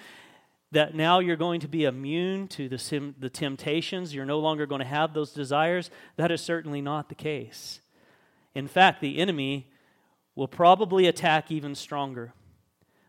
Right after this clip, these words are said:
But we no longer look to ourselves and our own ability, our own strength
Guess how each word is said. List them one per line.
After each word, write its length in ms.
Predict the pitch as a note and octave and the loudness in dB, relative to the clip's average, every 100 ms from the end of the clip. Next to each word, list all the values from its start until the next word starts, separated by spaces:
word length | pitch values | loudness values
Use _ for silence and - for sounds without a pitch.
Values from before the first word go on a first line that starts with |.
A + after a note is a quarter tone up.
| _ _ _ _ - | _ _ _ _ -4
But 200 | D3+ D3 | -2 -2
we 160 | D3+ D3+ | -2 -2
no 160 | D3 | -2
longer 360 | D3 C#3+ C#3+ C#3 | 0 -2 -2 -4
look 240 | D3 D#3+ | -4 -8
to 360 | - D3 C#3+ D3+ D3+ | -10 -8 -8 -8 -8
ourselves 960 | C#3 C3 - D#3 D3+ C3 C3 D3 - _ _ _ _ _ - | -8 -8 -10 -4 -2 -2 -4 -10 -18 _ _ _ _ _ -10
and 120 | C#3 | -4
our 160 | C#3 C3+ | -2 -2
own 300 | C#3+ D#3+ D#3 | -2 -2 -4
ability, 500 | C3 C#3+ D3 D3 D3+ | -2 0 0 0 0
our 100 | C3 | 0
own 240 | C#3 D#3 | -2 -4
strength 600 | D3 - C#3 C3 C#3 - | -6 -10 -10 -10 -12 -20